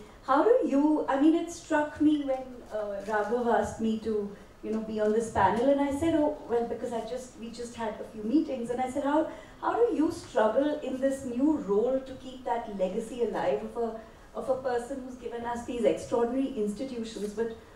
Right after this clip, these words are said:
also so based on a very personal affinity to the sheer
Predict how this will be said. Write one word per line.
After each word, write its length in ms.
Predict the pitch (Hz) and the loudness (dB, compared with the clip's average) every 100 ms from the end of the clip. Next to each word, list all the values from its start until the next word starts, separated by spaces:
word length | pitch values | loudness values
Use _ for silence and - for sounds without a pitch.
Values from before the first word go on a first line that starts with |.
| - - | -14 0
also 420 | 240 247 294 285 | 0 0 -2 -2
so 280 | 277 269 277 | 2 4 4
based 420 | 208 220 233 - | 0 -2 -2 0
on 120 | 254 | -2
a 60 | 240 | 0
very 280 | 233 262 - - | 0 0 -6 2
personal 720 | 233 226 226 - 247 240 233 | 4 4 -2 -4 -2 -2 -4
affinity 680 | 202 - 220 226 240 247 240 | -8 -2 2 4 2 -6 -10
to 220 | 233 233 214 - - - - | -6 -6 -8 -14 -18 -18 -16
the 80 | - | -10
sheer 360 | 226 - 240 | -8 -2 0